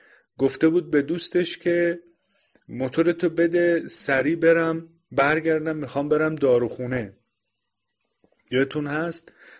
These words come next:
بعد دوستش بهش گفت که «این ماشینه»، گفتم «این پرندهٔ خودمه.» اه، دوستش بهش گفت که «این ماشین هست، سویچ هم روشه، بردار برو.»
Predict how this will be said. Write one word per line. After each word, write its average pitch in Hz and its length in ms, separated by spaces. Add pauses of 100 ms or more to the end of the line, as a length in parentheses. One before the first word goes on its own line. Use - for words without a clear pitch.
بعد 143 160
دوستش 175 360
بهش 165 320
گفت 180 200
که 190 80
«این 175 180
ماشینه»، 156 500
گفتم 156 280
«این 165 100
پرندهٔ 147 340
خودمه.» 135 480 (720)
اه، 107 260
دوستش 160 400
بهش 165 340
گفت 175 200
که - 80
«این 175 260
ماشین 160 420
هست، 127 460
سویچ 170 500
هم 175 180
روشه، 151 380
بردار 156 520
برو.» 160 400